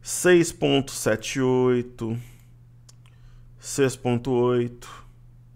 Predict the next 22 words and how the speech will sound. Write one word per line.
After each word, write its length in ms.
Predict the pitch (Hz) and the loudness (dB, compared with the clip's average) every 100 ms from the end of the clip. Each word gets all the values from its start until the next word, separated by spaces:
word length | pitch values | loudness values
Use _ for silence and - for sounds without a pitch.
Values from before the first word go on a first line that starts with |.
| - - - - - - - - - | -20 -20 -20 -20 -20 -20 -20 -20 -16
seis 360 | - 143 147 | -2 0 0
ponto 320 | 131 123 120 120 | 0 -2 0 0
oito 300 | 117 113 120 | 0 -2 -4
um. 260 | 120 139 - - - - - - | -2 -2 -6 -16 -20 -20 -20 -4
Ele 260 | 156 180 | -2 0
veio 420 | 135 123 180 233 | 0 4 6 8
abaixo, 480 | 220 147 127 151 175 | 8 8 8 6 4
chegando 220 | 156 135 | 0 0
a 20 | 135 | 0
marcar 320 | 131 131 120 | 0 0 0
mínima 300 | 120 117 117 | 0 0 0
em 100 | 117 | -2
seis 800 | - - 113 98 80 - - - - - - - - - - - - - | -4 -4 -2 -4 -4 -8 -8 -12 -18 -20 -20 -20 -20 -20 -20 -20 -20 -20
vírgula 480 | 107 110 123 113 117 | -10 2 2 4 2
meia 280 | 117 117 131 | 4 2 2
sete, 600 | - 139 160 190 - - - | 0 -2 -2 -2 -6 -6 4
teve 460 | 190 247 240 226 | 6 6 2 -2
volume 640 | 196 185 160 151 165 180 208 | 0 2 4 2 0 -2 -4
e 80 | |
trouxe 360 | 202 - 185 180 | -8 -6 -6 -4
um 120 | 196 | -6
candle 600 | 185 165 165 165 180 202 | -4 -4 -2 -2 -2 -4